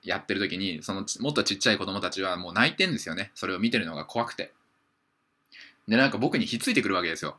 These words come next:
もうその子たちは五歳とかね、多分十歳もいってないぐらいの子たちだと思うんですけど、僕にひっついてきて、いや、なんか、なんか僕は幸運なことに、こういう、なんて言うんだろうな、アルコール中毒の、あの、家族のとこに生まれなかったから、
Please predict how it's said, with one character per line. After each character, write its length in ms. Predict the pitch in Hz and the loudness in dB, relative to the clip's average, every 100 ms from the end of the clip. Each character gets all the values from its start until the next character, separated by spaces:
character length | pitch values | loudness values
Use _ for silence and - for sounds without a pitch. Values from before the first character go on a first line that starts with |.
| _ | _
も 160 | 107 107 | 0 0
う 20 | |
そ 80 | 123 | 2
の 80 | 165 | 0
子 80 | 139 | 0
た 80 | 101 | 2
ち 80 | |
は 80 | 87 | 0
五 140 | 107 107 | 0 2
歳 200 | 101 87 | 2 0
と 80 | |
か 120 | 85 82 | -6 -8
ね、 140 | 80 _ _ _ - | -10 _ _ _ -8
多 80 | 82 | -6
分 220 | 80 92 | -6 -6
十 100 | 113 | -4
歳 200 | - 82 | -2 -2
も 80 | 78 | -4
い 20 | |
っ 40 | |
て 100 | - | -6
な 100 | 98 | -4
い 100 | 95 90 | -4 -2
ぐ 80 | 101 | -2
ら 80 | |
い 20 | 80 | -4
の 80 | |
子 80 | 82 | -4
た 100 | 95 | -4
ち 80 | 87 | -4
だ 60 | 78 | -8
と 80 | |
思 100 | 90 | -10
う 40 | 85 | -12
ん 20 | |
で 40 | - | -12
す 40 | |
け 60 | 92 | -6
ど、 60 | |
僕 160 | 110 98 | -4 -4
に 40 | |
ひ 60 | 87 | -4
っ 40 | |
つ 100 | 92 | -4
い 40 | 98 | -4
て 100 | 78 | -6
き 60 | |
て、 200 | - 73 - - - - | -8 -10 -10 -20 -20 -8
い 40 | |
や、 60 | 87 | -4
な 100 | 92 | -4
ん 80 | 82 | -2
か、 400 | 90 82 80 - _ _ _ _ _ _ _ _ _ - | -2 -2 -4 -10 _ _ _ _ _ _ _ _ _ -8
な 80 | |
ん 20 | 104 | -2
か 60 | |
僕 160 | 123 202 | 2 4
は 100 | 120 | 4
幸 240 | 139 151 | 4 2
運 60 | 165 | 4
な 100 | 160 | 4
こ 100 | 156 | 4
と 120 | 143 | 2
に、 180 | 95 87 | 0 -2
こ 160 | 131 | 0
う 80 | 135 | 2
い 60 | 131 | 2
う、 880 | 127 123 120 120 117 120 113 113 110 | 2 2 0 0 0 0 0 0 0
な 120 | 107 | 0
ん 20 | |
て 80 | 95 | -2
言 0 | |
う 0 | |
ん 20 | |
だ 60 | 71 | -8
ろ 80 | |
う 20 | 78 | -6
な、 200 | 78 - - | -8 -10 -2
ア 120 | 110 | -2
ル 120 | 110 | 0
コ 160 | 120 117 | 0 0
ー 40 | |
ル 80 | 110 | 0
中 160 | 127 95 | 0 -2
毒 180 | 71 | -4
の、 140 | 78 - _ _ _ | -8 -12 _ _ _
あ 160 | 76 76 | -8 -8
の、 240 | 80 - - _ _ _ _ _ _ _ _ | -8 -16 -20 _ _ _ _ _ _ _ _
家 120 | - 107 | -4 -4
族 320 | 76 71 73 | -4 -8 -8
の 60 | 82 | -8
と 80 | 80 | -8
こ 80 | 98 | -8
に 60 | |
生 180 | - - | -8 -4
ま 100 | 98 | -2
れ 80 | 95 | 0
な 80 | 92 | 0
か 80 | 87 | -2
っ 60 | |
た 100 | - | -6
か 80 | 85 | -6
ら、 200 | 85 | -6